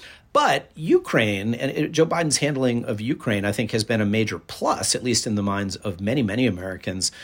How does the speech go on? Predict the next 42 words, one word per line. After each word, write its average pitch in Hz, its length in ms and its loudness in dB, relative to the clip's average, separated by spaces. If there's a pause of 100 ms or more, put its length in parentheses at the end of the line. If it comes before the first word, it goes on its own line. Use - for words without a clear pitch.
(180)
for 120 420 2
the 110 180 2
administration. 107 920 0
So 143 280 4
at 135 160 0
least 165 300 2
these 151 320 0
days, 104 360 2
as 110 180 0
Biden's 117 560 2
administration 107 720 0
advances, 98 720 -2
I - 80 -6
think 113 220 -4
you 123 60 2
almost 113 200 2
have 113 160 2
a - 20 -2
reverse 101 600 2
L 110 140 -2
B 98 120 0
J 95 220 0
situation 98 640 -2
where 98 300 0 (240)
foreign 135 380 4
policy 131 580 4
is 104 100 0
the 117 80 -4
one 110 200 2
thing 107 180 0
we 107 120 2
can, 98 380 -4 (260)
as 113 160 2
Americans, 104 600 0
rally 104 260 4
behind 101 400 0
and 95 260 -8
see 139 180 0
the 117 100 -2
good 123 180 2
news, 98 480 2
whereas 101 920 2